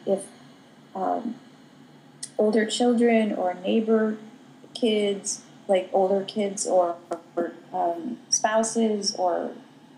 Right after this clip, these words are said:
you know, aunties and uncles can get involved, they, if they see how fun it is and how meaningful it is to see this child blossom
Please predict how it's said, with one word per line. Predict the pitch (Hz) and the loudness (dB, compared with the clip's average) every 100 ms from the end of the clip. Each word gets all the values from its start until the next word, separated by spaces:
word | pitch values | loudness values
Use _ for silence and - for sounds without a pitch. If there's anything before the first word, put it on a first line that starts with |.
| - - - - - | -20 -20 -20 -20 -8
you | 208 | -4
know, | 190 | -2
aunties | - 220 233 220 | 0 0 0 0
and | 208 | 0
uncles | 208 214 214 208 | 0 0 -2 -2
can | - 208 | -2 0
get | 202 - | 2 2
involved, | 196 190 190 185 | 0 0 2 0
they, | 208 - - - - | -4 -8 -14 -20 -10
if | 214 | -6
they | - 240 | 0 0
see | - 247 220 | 0 0 0
how | 208 196 | -2 -2
fun | - 208 240 | 0 0 0
it | 175 | -2
is | 180 190 220 - | -4 -2 -2 -4
and | 190 190 | -8 -6
how | 190 185 | -4 -4
meaningful | 185 190 240 285 233 185 185 | -4 0 2 2 0 -2 -2
it | 180 | 0
is | 180 | -4
to | - | -2
see | - 202 | -4 -2
this | 196 180 - | -4 -4 -6
child | - 196 202 190 185 | -4 0 0 0 -4
blossom | 180 196 226 - 185 | -2 0 -2 -4 -10